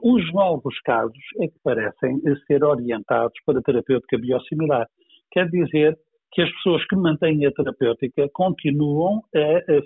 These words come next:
fazer, eh, tratamento com um custo bastante mais elevado, sem que daí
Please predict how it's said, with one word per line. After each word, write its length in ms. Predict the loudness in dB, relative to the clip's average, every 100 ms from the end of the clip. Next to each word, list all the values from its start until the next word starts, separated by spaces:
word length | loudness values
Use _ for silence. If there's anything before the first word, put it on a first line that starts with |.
| -2
fazer, 460 | -4 0 2 2
eh, 400 | 0 0 2 2 2
tratamento 640 | 0 0 -2 -4 -6 -10 -20 _ -20 _ -4
com 120 | 0
um 200 | 2 2
custo 480 | 0 -2 -2 -2 0
bastante 520 | 0 0 0 -2 -2
mais 280 | -4 -4 -4
elevado, 560 | -6 -4 -4 -4 -6 -12 _ _ _
sem 140 | -6 -6
que 100 | -4
daí 220 | -4 -2